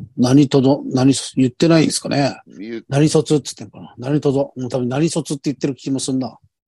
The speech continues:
Speaker 2: <laughs>
Speaker 1: 何卒。何とぞか。
Speaker 2: うん。
Speaker 1: 何とぞ。何卒と読むのが気になってる。
Speaker 2: 何とぞよろしくお願いいたします。
Speaker 1: 何とぞ。えー、皆さん。何とぞとつけないでくださいね。も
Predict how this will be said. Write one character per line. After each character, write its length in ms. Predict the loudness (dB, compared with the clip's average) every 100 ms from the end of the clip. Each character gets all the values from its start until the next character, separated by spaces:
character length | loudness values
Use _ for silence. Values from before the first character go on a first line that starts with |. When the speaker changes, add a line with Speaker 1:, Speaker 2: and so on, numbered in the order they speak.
| -20
Speaker 2:
<laughs> 720 | -6 0 0 0 -2 -4 -10
Speaker 1:
何 240 | -8 -4 -2
卒。 300 | -4 -8 -14 _ -6
何 180 | -2
と 120 | 0 0
ぞ 120 | -2
か。 200 | -6 _ _ _ _ -20 -20 -20 _ _ _ _ _
Speaker 2:
う 100 | -20
ん。 220 | -20 -14
Speaker 1:
何 180 | -8 -8
と 140 | -6
ぞ。 160 | -8 -8 -12 -20 -12
何 220 | -8 -6
卒 360 | -6 -8 -10 -18 -8
と 120 | -4
読 160 | -2 -4
む 60 |
の 120 | -4
が 40 | -8
気 80 | -10
に 60 |
な 40 | -10
っ 40 |
て 60 | -2
る。 80 |
Speaker 2:
何 180 | 2 2
と 140 | 2 0
ぞ 260 | 0 -2
よ 100 | -4
ろ 80 | -8
し 80 | -6
く 100 | -6
お 20 |
願 40 | -4
い 40 |
い 20 |
た 80 | -4
し 40 | -2
ま 0 |
す。 40 |
Speaker 1:
何 140 | 0
と 100 | 0 0
ぞ。 180 | -2 -6 -16 -20 _ _ _ _ _ _ _ _ _ _ _ -4
え 460 | -2 0 0 -2
ー、 40 | -2
皆 140 | -4
さ 140 | -6
ん。 60 | -10 _ _ _ _ -6
何 260 | -2 0
と 140 | 0 0
ぞ 160 | -2
と 240 | -4 -12 _ _ _ _
つ 100 | -8
け 80 | -6
な 80 | -6
い 40 |
で 80 | -10
く 40 |
だ 80 | -20
さ 100 | -20
い 60 | -20
ね。 100 | -20
も 120 | -20